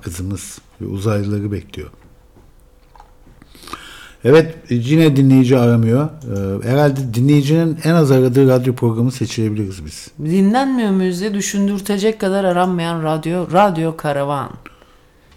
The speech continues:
Speaker 1: Aynen
Speaker 2: Ama
Speaker 1: öyle.
Speaker 2: bir şey söyleyeyim, niye aramıyor? Çünkü tatmin oluyor. Biz konuşuyoruz, zaten iç sesi olmuşuz. Oradan yansımasını, aslan gibi yansımasını yapıyor.
Speaker 1: Bir de uzaylılar da mesela bence zeki,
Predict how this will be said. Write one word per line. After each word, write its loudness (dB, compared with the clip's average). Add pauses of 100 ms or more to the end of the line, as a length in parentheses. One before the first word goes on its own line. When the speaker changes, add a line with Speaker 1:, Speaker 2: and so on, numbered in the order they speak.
(220)
Speaker 1:
Aynen -8
Speaker 2:
Ama -2
Speaker 1:
öyle. -4
Speaker 2:
bir -6
şey -6
söyleyeyim, -2
niye 0
aramıyor? -4 (200)
Çünkü -6
tatmin -4
oluyor. -6
Biz -8
konuşuyoruz, -4
zaten 0
iç -4
sesi 0
olmuşuz. -2
Oradan 0
yansımasını, -2
aslan -2
gibi -4
yansımasını -4
yapıyor. -6
Speaker 1:
Bir 2
de 2
uzaylılar 4
da 4
mesela 0
bence 0
zeki, 0